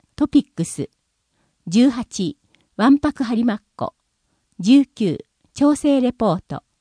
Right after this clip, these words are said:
二十、播磨ミステリーハント。二十一、楽屋裏。二十二、折り込み。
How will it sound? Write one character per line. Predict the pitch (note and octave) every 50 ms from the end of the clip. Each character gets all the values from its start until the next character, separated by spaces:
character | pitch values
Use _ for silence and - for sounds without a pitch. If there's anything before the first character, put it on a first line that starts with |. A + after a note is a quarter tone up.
| _ _ _ _ _ _ _ _ _ _ _ _
二 | - C4+ C#4+
十、 | A3+ - G#3 F3+ D3+ - - _ _ _ _ _ _ _ _ _ _ _
播 | - D#4 D#4+ D#4 D4+
磨 | G#3+ F3+ E3+
ミ | F3 F3+
ス | - -
テ | - - C#4+
リ | A#3 C4+ B3 B3+
ー |
ハ | - - A3+
ン | F#3+ F3
ト。 | - _ - - - _ _ _ _ _ _ _ _ _ _ _ _ _ _ _
二 | - C4 D4 C4+
十 | - A#3+ G#3 F3+
一、 | F3 E3+ - _ - - G3 - - _ _ _ _ _ _ -
楽 | F#3 G3+ - - - C4
屋 | C#4+ C4 B3
裏。 | A#3+ A3+ G#3 F#3+ - - _ _ _ _ _ _ _ _ _ _ -
二 | A#3+ C#4+ D4
十 | B3 B3+ C4 A3 F#3+ F3+ E3+
二、 | E3+ E3+ F3+ E3+ - - _ _ _ _ _ _ -
折 | G3+ A3+ C#4+ C#4+
り | -
込 | - B3+ A#3
み。 | A#3+ G#3 -